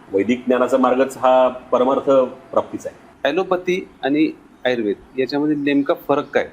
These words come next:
Speaker 1: हा एक मुख्य भेद घेत-, लक्षात घेतला पाहिजे की आधुनिक जीवनाच्या प्रॉब्लेम्समुळे आलेले प्रॉब्लेम जे आहेत त्यासाठी आधुनिक विज्ञान हे बरं वाटण्यापुरतं उपयोगी आहे आणि आयुर्वेद हा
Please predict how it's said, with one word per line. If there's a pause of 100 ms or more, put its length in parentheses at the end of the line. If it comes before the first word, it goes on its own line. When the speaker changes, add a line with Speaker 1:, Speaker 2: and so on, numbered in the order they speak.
Speaker 1:
हा
एक
मुख्य
भेद
घेत-,
लक्षात
घेतला
पाहिजे
की
आधुनिक
जीवनाच्या
प्रॉब्लेम्समुळे
आलेले
प्रॉब्लेम
जे
आहेत (1000)
त्यासाठी
आधुनिक
विज्ञान
हे
बरं
वाटण्यापुरतं
उपयोगी
आहे (720)
आणि (100)
आयुर्वेद
हा